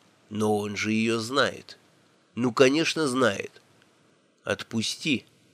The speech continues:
шептал хрипловатый голос в его сне. «Все это отпусти». «Что за девчонку ты целовал, милый?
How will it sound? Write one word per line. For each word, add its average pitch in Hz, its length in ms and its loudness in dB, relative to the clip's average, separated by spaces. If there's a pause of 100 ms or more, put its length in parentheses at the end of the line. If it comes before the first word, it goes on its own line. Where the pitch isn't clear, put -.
шептал 101 460 2
хрипловатый 110 760 2
голос 104 460 0
в - 40 -8
его 110 260 2
сне. 104 380 -6 (580)
«Все 147 300 4
это 101 300 0
отпусти». - 600 -6 (1700)
«Что - 320 -4
за 104 140 0
девчонку 101 680 -2
ты 107 120 -4
целовал, 107 640 2
милый? 107 500 -4